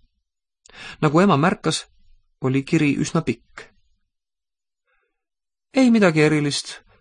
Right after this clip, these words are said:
Devonshire'd lahutavad. Vana Monty on purjuspäi autojuhtimisega vahele jäänud.“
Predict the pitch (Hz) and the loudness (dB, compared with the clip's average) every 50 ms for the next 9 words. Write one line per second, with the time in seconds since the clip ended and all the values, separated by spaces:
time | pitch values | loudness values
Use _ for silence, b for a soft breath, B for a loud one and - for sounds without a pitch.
0 | _ _ _ _ _ _ _ _ - 233 226 208 170 135 - - - 131 123 117 | _ _ _ _ _ _ _ _ 0 2 4 4 4 2 2 2 2 2 0 0
1 | 120 - 147 185 202 196 190 - _ - 180 170 175 175 - - - _ _ _ | -2 -2 0 2 2 2 0 -2 _ 0 0 0 0 -2 -4 -8 -16 _ _ _
2 | _ _ _ _ _ _ B B B B B B B _ - 170 165 185 214 226 | _ _ _ _ _ _ B B B B B B B _ -8 -4 0 2 4 4
3 | 214 196 180 165 151 139 143 165 185 190 185 165 - 147 135 127 123 123 117 - | 6 4 4 4 4 4 4 4 4 4 2 2 2 2 2 2 2 0 0 0
4 | 170 165 151 135 123 120 - - 135 123 123 117 120 135 139 135 - 113 120 120 | 0 2 2 2 0 -2 -2 -2 -2 0 0 2 2 2 0 0 0 -2 -2 -2
5 | 117 - - 113 123 127 123 - 120 107 - 185 190 185 180 170 165 165 165 160 | -2 -4 -8 -8 -8 -8 -8 -8 -6 -2 0 0 2 2 2 2 2 2 2 2
6 | 160 156 156 151 - - | 2 2 0 -2 -4 -8